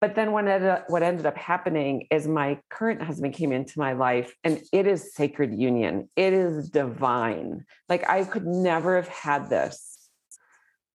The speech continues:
had I not walked away from my first marriage. And what we have is amazing.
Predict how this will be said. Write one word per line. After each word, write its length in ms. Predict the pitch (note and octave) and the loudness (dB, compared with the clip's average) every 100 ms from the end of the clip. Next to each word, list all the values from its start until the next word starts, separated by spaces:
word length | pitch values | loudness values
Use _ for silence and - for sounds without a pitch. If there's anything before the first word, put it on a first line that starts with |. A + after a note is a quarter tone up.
| _ - | _ -6
had 140 | D#3 | -2
I 80 | C#3 | 2
not 300 | D3+ C3+ - | 2 0 0
walked 220 | C3 - | -2 -2
away 600 | C3+ A#2 F#2 A#1+ C#2+ - _ _ | 0 2 2 2 -4 -8 _ _
from 180 | - D3 | -12 -6
my 240 | C3+ B2+ B2 - _ _ | -2 -2 -4 -10 _ _
first 260 | A#2 A#2 C#3+ | -10 -8 -6
marriage. 540 | G3 G3+ F#2 A#2+ - _ _ _ _ _ - | -4 -2 -2 -2 -8 _ _ _ _ _ -2
And 540 | F3+ E3 D3+ D3 - - _ _ _ _ _ _ | 0 2 2 0 -4 -14 _ _ _ _ _ _
what 260 | D#3+ F3+ F3+ | 0 0 2
we 140 | A3+ | 0
have 580 | F#3+ E3+ D#3+ D3+ C#3+ B2+ - _ - | 0 0 0 2 0 -4 -10 _ 0
is 340 | E3 C#3 D3 - _ _ _ _ _ _ - | 0 0 -4 -16 _ _ _ _ _ _ 0
amazing. 960 | D#3 D3 C#3+ C#3+ C#3 A#2 F#2+ - D3 | 2 4 4 2 2 -2 -4 -8 -14